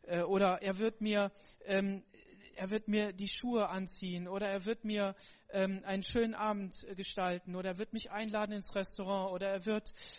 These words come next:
ähm, er wird mich auf Händen tragen.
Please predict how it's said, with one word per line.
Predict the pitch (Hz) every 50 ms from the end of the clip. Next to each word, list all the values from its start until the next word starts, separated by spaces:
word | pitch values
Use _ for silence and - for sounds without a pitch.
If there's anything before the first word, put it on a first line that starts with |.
| - - -
ähm, | 202 196 196 98 98 98 98 - - _ _ _ _ _ _ _ _ _ _ _ - - - - - _ _ - _ _ _ _ _ _ _ _ _ _ _
er | - 190 190
wird | 202 214 -
mich | 220 214 -
auf | 214 202 -
Händen | 208 220 226 220 214
tragen. | - - 208 202 208 196 180 156 143